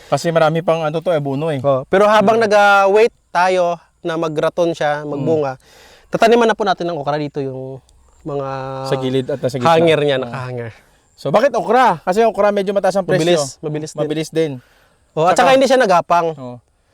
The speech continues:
Speaker 1: Tsaka main crop namin dito talaga, kung makikita nyo, meron kami mga saging. Nakita nyo sa gilid, may
Speaker 2: Yes,
Speaker 1: mga
Speaker 2: yun ang mga
Speaker 1: saging.
Speaker 2: saging, oh.
Speaker 1: Saging yan, yan. So, hopefully, sana yung saging mabuha, masyadong, ah, ah, marami kasi ito lahat, no?
Speaker 2: Mm.
Speaker 1: So, pinipray din namin na maganda din yung tubo niya.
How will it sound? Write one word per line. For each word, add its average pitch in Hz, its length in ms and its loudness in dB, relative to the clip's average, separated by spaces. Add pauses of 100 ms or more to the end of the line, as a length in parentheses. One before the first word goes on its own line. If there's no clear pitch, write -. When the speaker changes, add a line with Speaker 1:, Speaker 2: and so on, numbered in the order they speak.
(100)
Speaker 1:
Tsaka 262 240 2
main 262 160 2
crop 247 180 2
namin 233 240 0
dito 220 220 -4
talaga, 196 340 0
kung 170 140 -6
makikita 180 420 -8
nyo, 151 280 -4
meron 160 260 -4
kami 165 240 -6
mga 151 180 -8
saging. 135 460 -4
Nakita 131 320 -8
nyo 131 80 -8
sa 127 100 -10
gilid, 123 380 -6
may 120 160 -6
Speaker 2:
Yes, 123 80 -10
Speaker 1:
mga 131 80 -6
Speaker 2:
yun 156 80 0
ang 165 80 0
mga 160 140 -4
Speaker 1:
saging. 147 100 -6 (160)
Speaker 2:
saging, 139 80 -6
oh. 127 100 -14 (300)
Speaker 1:
Saging 160 400 0
yan, 160 260 0
yan. 139 260 -4
So, 151 120 -2 (180)
hopefully, 214 380 4
sana 202 260 2
yung 202 140 2
saging 190 320 0
mabuha, 175 320 0
masyadong, 170 800 0
ah, 165 320 -4 (680)
ah, 160 140 -6
marami 170 380 2
kasi 165 160 -2
ito 156 100 2
lahat, 175 320 2
no? 165 140 -2
Speaker 2:
Mm. 135 220 0 (160)
Speaker 1:
So, - 160 -4 (840)
pinipray 151 380 -2
din 156 100 -4
namin 156 220 -4
na 147 80 -6
maganda 139 340 -4
din 143 220 -6
yung 139 80 -10
tubo 135 320 -6
niya. 143 240 -8